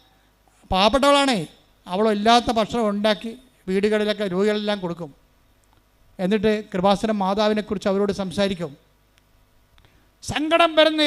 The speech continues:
എല്ലാ മനുഷ്യരോടും പരിഹാരമായിട്ട് രാധമ്മ പറയണത് കൃപാസന മാതാവിനെക്കുറിച്ചും അവൾക്കുണ്ടായിരുന്ന അനുഭവമാണ് പറയണത്. അത് പറഞ്ഞ് അവസാനം അങ്ങനെ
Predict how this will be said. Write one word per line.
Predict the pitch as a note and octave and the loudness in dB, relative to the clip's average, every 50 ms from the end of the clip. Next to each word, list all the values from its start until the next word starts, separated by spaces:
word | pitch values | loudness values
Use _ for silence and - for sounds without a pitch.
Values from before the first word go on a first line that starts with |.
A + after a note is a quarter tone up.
| C#4 C#4 | 2 2
എല്ലാ | C#4+ D4+ D4+ D#4+ E4 E4 D#4+ D#4+ D#4 | 2 2 2 4 4 4 4 4 4
മനുഷ്യരോടും | D4+ D4+ D#4+ A#3+ C4 D#4 D#4 D4+ D4+ D4+ C#4+ A#3 | 2 2 4 4 4 4 4 4 4 4 4 4
പരിഹാരമായിട്ട് | C4 C#4 D4 A#3 A#3 D4 D4+ D4+ D4 D4 C#4+ B3+ C#4+ C#4+ C4+ | 4 4 4 4 4 6 6 6 6 6 6 6 6 6 6
രാധമ്മ | B3+ C4 C4+ B3+ D4 C#4+ D4 C4 C#4 | 6 4 4 4 2 2 2 2 2
പറയണത് | C4 C4 C4+ C4+ C4+ C4 C4+ B3 - - - - | 2 2 2 2 2 0 -2 -2 -4 -10 -10 -4
കൃപാസന | A3+ A3+ A#3+ A3+ G3+ C4 C4 B3+ | 0 0 0 0 0 0 0 2
മാതാവിനെക്കുറിച്ചും | B3 A#3+ A#3 A#3+ A#3+ A#3+ A#3 A3 A3+ A3+ G#3+ - A#3 A3 - - - - - G3+ | 2 2 2 2 2 2 2 0 0 -2 0 0 0 -2 -2 -6 -14 -10 -6 -4
അവൾക്കുണ്ടായിരുന്ന | F#3+ A3 A3 A3 B3 A#3 A3 A3 G#3+ G#3+ G#3+ F#3+ F#3 | -2 -2 -2 -2 -2 0 2 0 0 0 -2 -4 -4
അനുഭവമാണ് | G3 F#3+ G#3+ A3 G#3+ G3+ G3 G3 F3+ F3 | -2 0 0 0 2 0 0 -2 -2 -2
പറയണത്. | E3 E3+ E3+ E3+ E3 D3 D3 D#3 - _ _ _ _ _ _ _ _ _ _ _ _ _ _ _ _ _ _ _ _ _ _ _ _ _ _ _ _ _ _ _ _ _ _ _ _ _ _ _ _ _ _ _ _ F3 | -2 -2 -4 -4 -6 -8 -10 -14 -18 _ _ _ _ _ _ _ _ _ _ _ _ _ _ _ _ _ _ _ _ _ _ _ _ _ _ _ _ _ _ _ _ _ _ _ _ _ _ _ _ _ _ _ _ -2
അത് | F#3 B3 G#3+ A3 | -2 2 2 4
പറഞ്ഞ് | G#3+ G#3+ A3 A#3+ A#3 A3+ A3 G#3+ A3+ - _ _ _ _ _ _ _ _ _ _ _ _ _ _ _ _ _ _ _ _ _ _ _ _ _ _ _ _ - | 2 2 2 0 0 -2 -4 -6 -10 -16 _ _ _ _ _ _ _ _ _ _ _ _ _ _ _ _ _ _ _ _ _ _ _ _ _ _ _ _ -4
അവസാനം | G3+ F#3+ F3 G#3+ A3 A3+ A#3 A#3+ A#3 A#3 A#3+ - - _ _ _ _ _ _ _ - D4 - - _ _ _ - F#3 | -2 -2 2 4 4 6 6 4 2 0 -4 -10 -18 _ _ _ _ _ _ _ -20 -20 -20 -20 _ _ _ -6 -4
അങ്ങനെ | G#3 A#3+ C#4 D4 D4 D4+ | -2 0 2 4 4 4